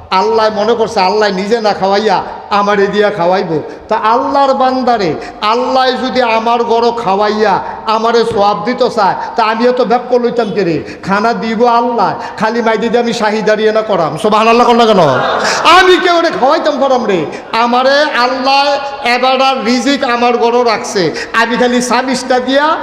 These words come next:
ফেলাতে লইয়া করার প্লেটও দেন। এত একটা সুযোগ পাওয়ার পরে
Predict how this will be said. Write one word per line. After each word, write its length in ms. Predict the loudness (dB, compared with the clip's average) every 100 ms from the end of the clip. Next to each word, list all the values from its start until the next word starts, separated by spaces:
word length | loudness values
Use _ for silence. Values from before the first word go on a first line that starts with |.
| -6 0
ফেলাতে 460 | 2 2 0 0
লইয়া 300 | 2 2 2
করার 280 | 2 2 0
প্লেটও 440 | 0 2 2 2 2
দেন। 220 | 0 -2 -6 -2
এত 260 | 0 2 2
একটা 360 | 2 2 0
সুযোগ 340 | 0 -2 0 -2 0
পাওয়ার 340 | 0 2 0
পরে 400 | 2 2 2 0